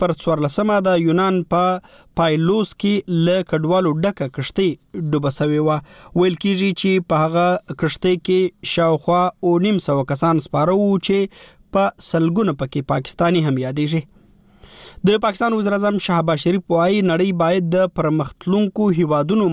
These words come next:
مالي مسؤلیت د مسلو ته زیات پام وکړي. شهباز شریف دا خبره د جون پر درویشتمه پر خپله ټویټر پاڼه له هغه وروسته کړې ده چې په پیرس کې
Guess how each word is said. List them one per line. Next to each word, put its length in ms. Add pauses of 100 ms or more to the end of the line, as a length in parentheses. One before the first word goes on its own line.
مالي 240
مسؤلیت 580 (220)
د 140 (120)
مسلو 280 (120)
ته 160 (420)
زیات 360 (200)
پام 180
وکړي. 240 (380)
شهباز 260
شریف 300
دا 160
خبره 340
د 140
جون 120 (140)
پر 100 (300)
درویشتمه 640
پر 160
خپله 220
ټویټر 440
پاڼه 280
له 100
هغه 160
وروسته 360
کړې 200
ده 160
چې 100 (460)
په 180
پیرس 320
کې 140